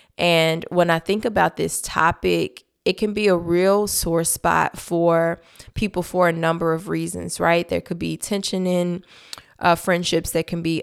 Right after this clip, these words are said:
unmet expectations. There can be this, um,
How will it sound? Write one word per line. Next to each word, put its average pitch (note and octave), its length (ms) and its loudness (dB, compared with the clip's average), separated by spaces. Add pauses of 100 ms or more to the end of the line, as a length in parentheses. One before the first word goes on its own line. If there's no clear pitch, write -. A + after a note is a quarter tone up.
unmet E3 580 0
expectations. E3+ 1000 -4
There E3 120 0
can E3 220 -8
be E3 160 -2
this, E3 560 -2 (160)
um, D#3+ 760 -4